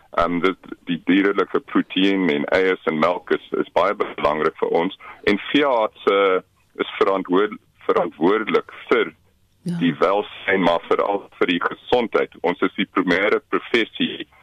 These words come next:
Speaker 1: wat
Speaker 2: Mhm.
Speaker 1: na die gesondheid van die diere kyk. So ons, soos jy sê, ons moet da-, siektes diagnoseer, ons moet die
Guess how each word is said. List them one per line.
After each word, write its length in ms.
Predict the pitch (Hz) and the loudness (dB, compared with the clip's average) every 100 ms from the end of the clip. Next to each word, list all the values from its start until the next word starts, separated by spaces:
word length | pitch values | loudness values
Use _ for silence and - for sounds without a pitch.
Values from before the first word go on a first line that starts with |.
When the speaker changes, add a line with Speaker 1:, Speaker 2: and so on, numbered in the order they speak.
| _ | _
Speaker 1:
wat 220 | - 85 | -2 -2
Speaker 2:
Mhm. 80 | 76 | 0
Speaker 1:
na 140 | 82 82 | 0 0
die 100 | - | -2
gesondheid 600 | - 90 101 98 92 82 | -4 -2 0 0 0 0
van 140 | - 80 | -2 -2
die 160 | 78 73 | -2 0
diere 320 | 82 80 76 - | 2 2 0 0
kyk. 240 | 73 62 _ | -4 -4 _
So 300 | - 87 80 - _ - | 0 2 0 -4 _ -4
ons, 220 | 92 92 - | -4 -4 -2
soos 160 | 101 - | -2 0
jy 120 | 82 | -2
sê, 160 | 95 92 | 0 0
ons 180 | 85 - | -2 -2
moet 160 | 82 - | -4 0
da-, 160 | 80 - - - | -2 -2 -6 -4
siektes 360 | 101 - 92 - | -4 -2 -4 -2
diagnoseer, 840 | 90 85 - 80 - - 123 113 - | 0 0 0 -4 -4 0 0 2 0
ons 260 | 78 71 | 0 0
moet 180 | 82 78 | -2 -2
die 200 | - 73 | -2 -6